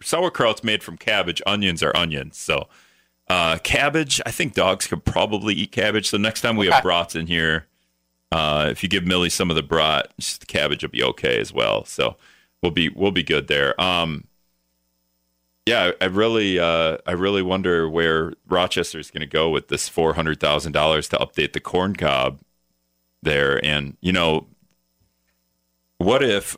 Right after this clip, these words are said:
Speaker 1: that we could liken this to City Brewery's got the beer cans? They, they probably could use an update. I mean, put a Monster Energy drink on there or something. I think they make Monster. At one point they did. They make all kinds of stuff in there.
Speaker 2: Oh, sure.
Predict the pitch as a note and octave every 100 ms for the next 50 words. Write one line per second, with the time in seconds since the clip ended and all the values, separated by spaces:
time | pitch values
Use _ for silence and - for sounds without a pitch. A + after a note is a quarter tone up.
0 | - A2 - G2 G2+ G2 G2+ G#2 F#2 E2+
1 | - E2+ D#2 D2 - B2 B2 G#2 G2 F#2+
2 | - F2+ - F2+ F2 E2 D#2 D2 F#2 B2
3 | C3+ C#3+ E3 G3 G3 E3 - D3+ F#2+ F#2+
4 | F2+ D#2 G2+ - B1 A#1+ - F2+ F#2+ -
5 | B2+ G2 G#2+ C3+ - E2 D#2+ D#2 C#2 C2+
6 | D2 C#2+ C#2+ C#2 C2+ C2+ - C#2+ B1+ C2
7 | D2 C3+ C#3+ A#2+ D2+ F#2+ - - C#2+ D2+
8 | F#2+ - A#1+ C2+ A#2+ C3+ C#3 A2 D2+ D2
9 | F2+ E2 C2 - _ - G2+ C#3+ D#3 E2
10 | - E2+ G2+ - - - F2+ F2+ B1+ -
11 | _ - F3+ E3 F3+ F3